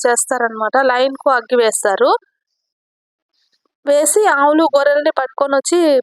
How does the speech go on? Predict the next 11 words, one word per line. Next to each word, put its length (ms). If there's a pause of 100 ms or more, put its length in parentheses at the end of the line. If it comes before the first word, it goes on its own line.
(220)
వదులుకొని 480
పోయే 140
వాళ్ళు 200
పోతారు, 380
లేని 260
వాళ్ళు 180 (100)
నేను 180
చెప్పినాను 380
కదా, 120 (140)
అ-, 80 (140)
అలా 140